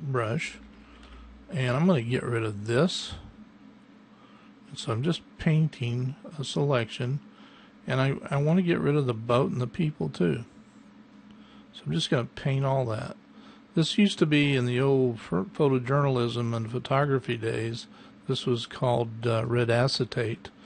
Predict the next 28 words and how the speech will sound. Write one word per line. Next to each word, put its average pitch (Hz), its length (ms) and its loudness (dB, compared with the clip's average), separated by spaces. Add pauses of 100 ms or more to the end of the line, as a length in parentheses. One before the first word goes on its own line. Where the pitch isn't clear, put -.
(440)
and, 117 480 -4
um, 117 420 -2 (380)
now 123 300 -2
it's 131 140 -6
part 127 280 0
of 135 160 -4
Photoshop. 143 580 -4 (600)
I 135 80 -2
can 120 200 -2
make 147 220 -2
my, 120 440 -4 (300)
uh, 117 220 -6
brush 117 440 -4
a 123 40 -6
little 113 160 -6
smaller, 151 720 0 (640)
and 120 380 -6 (380)
just, - 180 -10 (240)
you 139 60 -4
know, 123 200 -8
it 147 120 -4
doesn't 175 300 4
have 165 260 4
to - 80 -4
be 147 160 2
anything 147 720 6
too 139 320 0
terrific. 156 640 -2